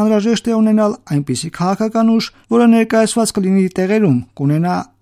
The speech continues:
այնտեղ հեղինակավոր մարդկանց, կտիրապետի փորձագիտական և ֆինանսական հենքի, կավելացնի իր ներկայությունը խորհրդարանում, այնպես որ, մեջբերելով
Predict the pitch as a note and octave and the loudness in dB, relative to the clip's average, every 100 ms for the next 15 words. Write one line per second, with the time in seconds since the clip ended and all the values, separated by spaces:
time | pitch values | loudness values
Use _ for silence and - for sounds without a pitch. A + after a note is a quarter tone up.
0 | E3 E3+ F#3 F3 E3+ E3+ F3+ F3 F3+ F#3 | -4 -2 -2 -4 -4 -4 -2 -2 -2 0
1 | F#3+ F#3+ F#3+ A3 D3 - - - D#3+ G3 | 0 -2 -2 0 0 -2 -12 -10 -2 0
2 | G#3 G3+ F#3+ A3+ A3 G#3+ G#3 - G#3 G3+ | 0 -2 -2 -2 -2 -4 -4 -2 -2 -2
3 | G#3+ G#3 A3 G#3+ G3+ G3+ G3+ G3 G#3 G3+ | -2 0 0 0 0 0 0 0 -4 -2
4 | G#3 G#3 C4 - G#3 G#3 A3 B2 - _ | -2 -2 -4 -2 -2 0 0 -2 -6 _
5 | C#3 C3+ D#3 E3 - G#3 A3+ - G#3 G3 | -4 -2 0 -2 0 0 0 -4 0 2
6 | G3 F#3+ F#3+ F#3 F#3+ F#3+ - E3+ E3+ - | 2 0 -2 -2 -2 -2 -4 -6 -4 -6
7 | F3+ F3 C3+ A2+ - - C#3+ B2 C#3 C#3 | -4 0 0 -2 -10 -8 -4 -4 -4 -6
8 | - G3+ G#3 - _ G#3 G#3 G3 G3+ G3+ | -2 -2 -2 -6 _ -2 0 2 2 2
9 | G#3+ F#3+ | 0 -2